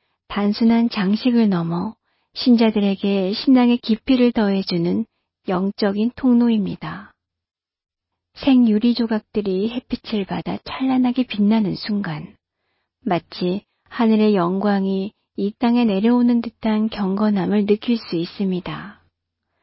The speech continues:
예수 그리스도와 성인들의 삶을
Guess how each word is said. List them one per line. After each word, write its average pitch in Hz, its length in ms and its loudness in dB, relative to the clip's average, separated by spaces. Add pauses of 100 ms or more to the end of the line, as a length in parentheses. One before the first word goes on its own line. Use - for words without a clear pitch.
(600)
예수 220 320 4
그리스도와 220 760 0
성인들의 247 600 2
삶을 233 540 0